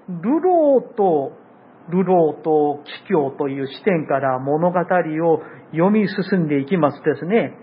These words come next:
これは、まあ、単純な、いや、まあ、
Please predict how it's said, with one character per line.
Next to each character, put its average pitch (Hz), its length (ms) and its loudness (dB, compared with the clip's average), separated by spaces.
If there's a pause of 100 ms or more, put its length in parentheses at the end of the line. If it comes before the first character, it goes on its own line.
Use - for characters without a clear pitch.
こ 220 60 -2
れ 226 80 4
は、 170 160 2 (280)
ま 240 180 0
あ、 - 340 -6
単 247 240 2
純 233 280 2
な、 190 340 0 (140)
い 208 220 -10
や、 180 240 2
ま 147 440 -2
あ、 - 40 -20